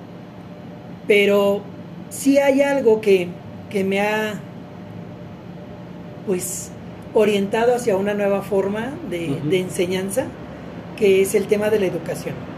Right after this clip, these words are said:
Speaker 1: Tengo ya, eh, varios años dando clases,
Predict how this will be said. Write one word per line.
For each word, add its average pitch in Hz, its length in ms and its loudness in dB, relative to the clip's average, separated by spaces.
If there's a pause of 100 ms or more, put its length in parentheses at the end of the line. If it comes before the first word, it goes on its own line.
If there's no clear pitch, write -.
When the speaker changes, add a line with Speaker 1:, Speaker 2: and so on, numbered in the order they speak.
(1080)
Speaker 1:
Tengo 226 360 6
ya, 233 540 4
eh, 170 240 0 (840)
varios 202 380 4
años 226 260 2 (540)
dando 196 260 2
clases, 214 460 4